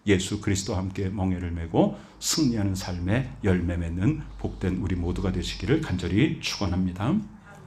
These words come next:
로마서 팔 장 삼십이 절은 너무나도 귀중한 메시지를 담고 있습니다. 자기 아들을 아끼지 아니하시고 우리 모든 사람을 위하여 내어주신 하나님께서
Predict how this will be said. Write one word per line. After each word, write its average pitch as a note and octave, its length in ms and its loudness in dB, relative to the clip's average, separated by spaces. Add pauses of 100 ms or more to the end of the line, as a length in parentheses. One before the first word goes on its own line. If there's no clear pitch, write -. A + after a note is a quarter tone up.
(720)
로마서 E3+ 640 10
팔 D#3+ 260 -6
장 D#3 240 4
삼십이 D3 540 -2
절은 A#2 420 0
너무나도 A3+ 480 8
귀중한 G3 400 0
메시지를 D3 500 0
담고 G#2 320 -4
있습니다. G#2 460 -8 (640)
자기 C#3+ 640 6
아들을 C3+ 720 6
아끼지 C3 600 2
아니하시고 C3 1000 6 (440)
우리 C3+ 260 12
모든 D3+ 480 8
사람을 F#3 600 4
위하여 D3 640 4 (180)
내어주신 F3 1080 6 (100)
하나님께서 G2+ 1160 2